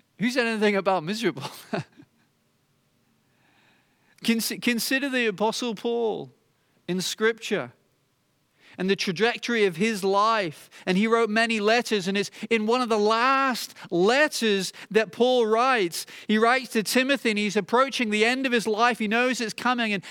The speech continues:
how does he think of himself? It's then, at the end of his life, the most mature Paul, this great apostle, and he refers to himself, the chief of sinners. <laughs> He, he recognizes just how much he needs God.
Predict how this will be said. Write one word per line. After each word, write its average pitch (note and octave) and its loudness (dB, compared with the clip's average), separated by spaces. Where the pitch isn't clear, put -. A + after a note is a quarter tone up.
how C4+ 4
does D4 -2
he B3+ 0
think C4+ -2
of B3 -2
himself? B3 2
It's F3+ -2
then, C#4+ 2
at B3 0
the B3+ 2
end F#4+ 2
of E4+ -2
his B3+ 0
life, G#3+ 0
the B3 0
most D#4 0
mature D4 0
Paul, C4+ 0
this B3 -2
great C4 2
apostle, B3+ 0
and A#3+ 4
he C#4+ 4
refers C#4 2
to B3 -8
himself, G#3 0
the G3+ 0
chief A3+ -2
of B3 -4
sinners. D#4 -2
<laughs> - -12
He, G#3+ -4
he A3 -2
recognizes F#3+ -2
just A3 -4
how G3 -4
much G3 -8
he F#3 -6
needs G3 -6
God. G3+ -6